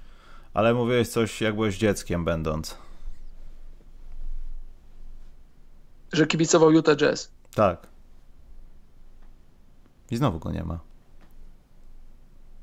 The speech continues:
Speaker 1: Zobacz, jaka technologia. A ci ludzie nagrywają te wszystkie na żywo jakieś różne rzeczy z demonstracji na przykład, a nam Szymona urwało.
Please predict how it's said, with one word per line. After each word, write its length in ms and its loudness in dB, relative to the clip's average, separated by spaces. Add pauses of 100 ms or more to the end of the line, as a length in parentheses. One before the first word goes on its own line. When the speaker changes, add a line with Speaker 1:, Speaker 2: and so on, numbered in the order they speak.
(520)
Speaker 1:
Zobacz, 340 4
jaka 200 2
technologia. 680 0
A 60 0
ci 140 -2
ludzie 260 4
nagrywają 640 6
te 100 -2
wszystkie 480 -2 (420)
na 140 6
żywo 340 4
jakieś 340 2
różne 340 0
rzeczy 480 0 (100)
z 100 -12
demonstracji 680 2
na 120 2
przykład, 540 0 (480)
a 100 2
nam 160 6
Szymona 440 0
urwało. 480 -6